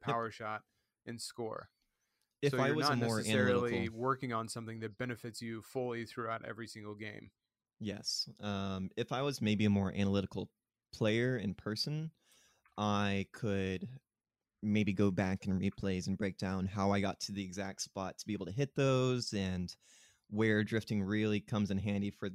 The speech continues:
Speaker 1: for those kind of situations and how to put myself in those situations. But it just, it didn't seem worth the effort for me. Um, so I, I never did.
Speaker 2: Sure.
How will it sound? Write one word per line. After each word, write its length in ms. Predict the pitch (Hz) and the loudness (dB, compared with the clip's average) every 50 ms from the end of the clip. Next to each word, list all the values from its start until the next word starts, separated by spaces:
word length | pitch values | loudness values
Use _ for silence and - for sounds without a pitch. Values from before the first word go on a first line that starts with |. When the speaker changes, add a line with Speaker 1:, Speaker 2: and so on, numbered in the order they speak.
| - _ | -10 _
Speaker 1:
for 160 | _ - 107 98 | _ -8 -6 -4
those 160 | 101 98 - | -4 -6 -6
kind 160 | - 107 196 | -6 -8 -8
of 60 | 190 | -6
situations 560 | - - - - 98 98 - 190 - 208 180 | -8 -10 -10 -8 -4 -4 -4 -4 -4 -6 -4
and 100 | 190 185 | -4 -4
how 100 | - 101 | -2 -2
to 80 | 92 92 | -4 -4
put 180 | - - 117 104 | -4 -4 -2 -2
myself 340 | 110 107 - 110 104 - | -2 -2 -2 -2 -4 -2
in 60 | 110 107 | -2 -4
those 160 | 104 101 - | -4 -4 -6
situations. 720 | - 95 - - - 104 98 - - 107 104 98 - - _ _ _ _ _ _ _ | -10 -12 -12 -8 -8 -6 -6 -4 -4 -4 -4 -4 -6 -10 _ _ _ _ _ _ _
But 220 | - - 110 101 - | -4 -2 -2 0 0
it 100 | - 107 | -2 -2
just, 260 | - 110 101 - - _ - | -2 0 -2 -2 -4 _ -8
it 200 | 101 98 - - | -10 -8 -6 -4
didn't 260 | 107 101 101 - - | -2 -2 -2 -2 -4
seem 480 | - - 107 98 92 92 92 90 85 - _ _ _ _ 98 90 | -6 -4 -2 -2 0 0 -2 -4 -6 -10 _ _ _ _ -12 -8
worth 240 | 98 95 95 87 - _ | -8 -8 -8 -10 -12 _
the 120 | 101 92 - | -12 -10 -10
effort 300 | 85 92 - - - - | -10 -12 -10 -12 -14 -12
for 120 | - 98 | -8 -6
me. 220 | 95 101 95 95 98 - _ _ - | -6 -4 -6 -6 -10 -12 _ _ -6
Um, 420 | 92 95 92 92 90 90 87 87 90 - _ _ _ _ _ | -4 -2 -2 0 -2 -2 -4 -6 -8 -14 _ _ _ _ _
so 180 | _ - - 92 | _ -14 -12 -10
I, 120 | 92 87 87 90 | -10 -10 -10 -10
I 40 | 92 | -10
never 200 | 92 92 - 87 | -12 -12 -12 -14
did. 200 | - - - - _ _ _ _ _ _ _ _ _ _ _ _ _ _ _ - - - - - _ _ _ _ _ _ _ _ _ _ _ _ _ | -16 -16 -18 -18 _ _ _ _ _ _ _ _ _ _ _ _ _ _ _ -20 -20 -20 -20 -20 _ _ _ _ _ _ _ _ _ _ _ _ _
Speaker 2:
Sure. 400 | _ - - 143 127 113 104 101 | _ -6 -4 -2 -2 -2 -4 -6